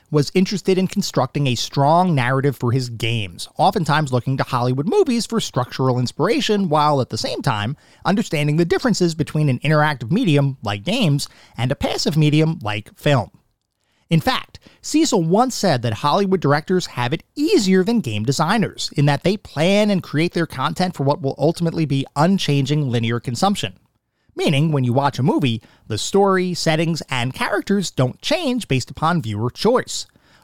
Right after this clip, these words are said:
All of those elements are set up front by the director, so he or she knows that when someone watches a movie, they're going to get the same exact experience as someone else watching the movie in another part of the world.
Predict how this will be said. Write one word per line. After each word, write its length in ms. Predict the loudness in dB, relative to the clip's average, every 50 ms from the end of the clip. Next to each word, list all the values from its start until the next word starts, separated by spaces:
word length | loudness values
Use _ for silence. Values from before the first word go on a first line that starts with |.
| _ -2
All 180 | 2 4 4
of 80 | 4 4
those 180 | 4 4 4 4
elements 440 | 2 0 2 2 0 0 0 0
are 80 | -2 -2
set 320 | -2 0 0 0 -2 -2 -2 0
up 160 | 0 0 0
front 320 | -2 -2 -2 -2 -2 -4 -6
by 160 | -6 -6 -4
the 100 | -4 -2
director, 500 | 0 0 0 0 0 -2 -6 -8 -8 -10 -14
so 180 | -10 -10 -10
he 160 | -4 0 2
or 80 | 2 2
she 220 | 2 0 -4 -4
knows 500 | -2 -2 -2 0 0 0 -2 -2 -4 -8
that 160 | -8 -8 -4 -2
when 120 | -2 -2
someone 360 | 0 0 0 0 2 2 0
watches 320 | 2 0 0 -2 0 0 2
a 60 | 4
movie, 320 | 4 4 2 0 -2 -2 _ _ _ _ _ _ _ 2
they're 120 | 2 2
going 240 | 4 2 2 0 0
to 60 | -2
get 260 | 0 -2 -2 -2 _
the 140 | -6 -6 -6
same 440 | -6 -6 -4 -2 0 0 2 2 2
exact 440 | 0 0 0 0 0 0 -2 -4 -8
experience 640 | -8 -8 -4 -4 -2 -2 0 0 0 0 0 0 -2
as 100 | -4 0
someone 360 | 0 2 2 4 2 0 0 -2 0
else 280 | 0 0 0 -2 -6
watching 340 | -2 0 0 0 0 0 -2
the 60 | 0
movie 360 | 2 2 2 2 2 2 2 2
in 80 | 2
another 280 | 2 0 0 0 -2 -4
part 280 | -6 -4 -4 -4 -4
of 80 | -4 -4
the 80 | -4 0
world. 400 | 0 2 2 2 0 -2 -8